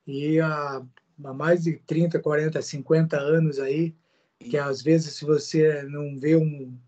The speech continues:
um ex-jogador, um ex-companheiro que foi, eh, jogador que dormiu do seu lado na, na, nas grandes concentrações, né? No próprio estádio que a gente sempre ficava,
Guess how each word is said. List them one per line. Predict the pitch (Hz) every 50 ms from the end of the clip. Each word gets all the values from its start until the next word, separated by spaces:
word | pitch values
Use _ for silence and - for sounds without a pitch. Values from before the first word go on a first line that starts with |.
| _ _ _ _ _ _ _ _ 139
um | 135 143 156
ex-jogador, | 170 170 156 156 156 156 143 135 143 151 160 160 156 147
um | 139 143 156 160 165
ex-companheiro | 170 170 165 - 160 156 - 151 139 139 147 160 165 160
que | 160 - 151 131
foi, | - - 156 160 156
eh, | 127 - - - - _ _ _ _ _ _ _ _ _ - 147 139 139 139 139 135 131 131 131
jogador | 123 143 143 156 143 135 151 156 156
que | 160 160
dormiu | 151 160 151 139 139 151 170 180 175
do | 165 -
seu | - - 160 139
lado | 131 135 147 165 170 175 165 156 139 131 - 139 139
na, | 147 143 139 135
na, | 135 139 139 135 131
nas | 131 135 139 131 123
grandes | 139 147 165 170 165 160 - - - - _ _ _ _ _ _ _ _ _ -
concentrações, | 139 135 - 165 156 160 143 139 127 - - 147 147 156 170 175 170 160 139 127 120 120 123
né? | 135 143 147 156 160 156 135 135
No | 143 143 139 131
próprio | - - 170 175 170 - 151
estádio | - - - 160 160 156 - -
que | 147
a | 131
gente | 147 151 151 -
sempre | - - 156 156 - -
ficava, | _ _ _ 143 147 160 165 170 151 135 127